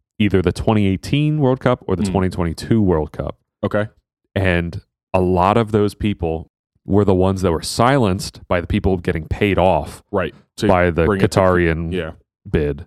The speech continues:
Speaker 1: and the
Speaker 2: Sure.
Speaker 1: Russian bid too.
Speaker 2: Yep.
Speaker 1: So I was under, I constructed this conspiracy theory that they were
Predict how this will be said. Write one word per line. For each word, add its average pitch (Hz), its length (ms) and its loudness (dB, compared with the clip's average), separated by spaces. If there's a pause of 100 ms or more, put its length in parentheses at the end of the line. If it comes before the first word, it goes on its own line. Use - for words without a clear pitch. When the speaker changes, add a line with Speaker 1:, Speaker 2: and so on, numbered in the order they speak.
(120)
Speaker 1:
and 92 200 -2
the 95 40 2
Speaker 2:
Sure. 92 80 2
Speaker 1:
Russian 113 400 0
bid 71 300 -6
too. 87 280 0 (120)
Speaker 2:
Yep. 95 160 -10 (480)
Speaker 1:
So 95 440 2 (180)
I 147 200 2
was 127 200 2
under, 101 280 0
I 117 380 2 (160)
constructed - 480 -6
this 76 140 -6
conspiracy 87 460 -2
theory 78 260 -2 (240)
that 98 140 0
they 113 140 2
were 104 400 2